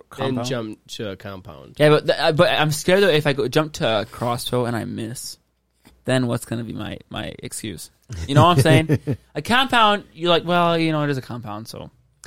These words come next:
Speaker 3: They should, somebody should make, I, I'm sure somebody makes this, uh, a crossbow that's for regular bows that you just, like, strap a regular bow onto.
Speaker 1: Oh, what do you mean?
Speaker 2: Oh,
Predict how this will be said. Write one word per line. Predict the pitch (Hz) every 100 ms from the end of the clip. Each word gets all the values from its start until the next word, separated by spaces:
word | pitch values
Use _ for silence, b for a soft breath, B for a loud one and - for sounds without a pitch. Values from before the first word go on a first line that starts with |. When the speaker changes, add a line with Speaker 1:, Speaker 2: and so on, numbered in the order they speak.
| B B B
Speaker 3:
They | 185
should, | 196 320 -
somebody | 190 247 220
should | 190
make, | 120 117 113 - _
I, | 143 123
I'm | 135
sure | 107 117
somebody | 104 101
makes | 92 87
this, | - 104 - _ _ _ -
uh, | 117 - _ -
a | 104 98 -
crossbow | - 135 135 147 - - 131 127 123 110 _ _ _ _ _
that's | 120 110 -
for | - - - 131 120 113 107 104
regular | 107 110 101 95
bows | 90 95 90 92
that | 117
you | 110
just, | 98 104
like, | 104 98
strap | - - 117 110
a | 107
regular | 101 98 95
bow | 92 95
onto. | 90 90 85 78 - _ _ _ _ _ _ _ _ _ _ _ _ _ _ _ _ _ _ _ _ -
Speaker 1:
Oh, |
what | 127
do | 120
you |
mean? | 110 104 95 - _ -
Speaker 2:
Oh, | 185 190 185 160